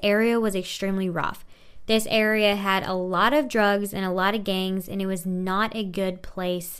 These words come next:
for people to be out at nighttime.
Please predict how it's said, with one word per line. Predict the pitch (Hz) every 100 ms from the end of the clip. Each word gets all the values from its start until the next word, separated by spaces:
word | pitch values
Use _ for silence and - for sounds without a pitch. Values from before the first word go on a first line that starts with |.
| -
for | - - 190 185 175 180 185 -
people | - 190 180 180 175
to | 175 185
be | 254 277
out | 202 196 190 - - -
at | 180
nighttime. | 180 165 - - - 208